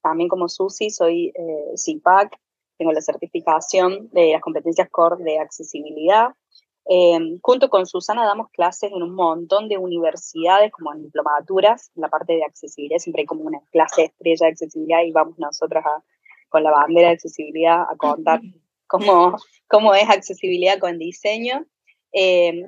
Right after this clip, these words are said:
Speaker 1: también junto con Susana cofundamos Dalat, que, eh, es una O N G, somos, somos una O N G que, eh, particularmente su visión es compartir, eh, conocimiento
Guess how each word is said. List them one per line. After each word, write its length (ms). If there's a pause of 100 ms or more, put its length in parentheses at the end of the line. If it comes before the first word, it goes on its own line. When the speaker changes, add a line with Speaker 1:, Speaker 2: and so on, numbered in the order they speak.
Speaker 1:
también 340
junto 240
con 140
Susana 400
cofundamos 760
Dalat, 460 (260)
que, 400 (100)
eh, 540 (260)
es 220
una 220
O 80
N 80
G, 360 (200)
somos, 320
somos 260
una 220
O 40
N 140
G 300 (400)
que, 320 (100)
eh, 240
particularmente 1000
su 140
visión 360
es 160
compartir, 720 (640)
eh, 340
conocimiento 1040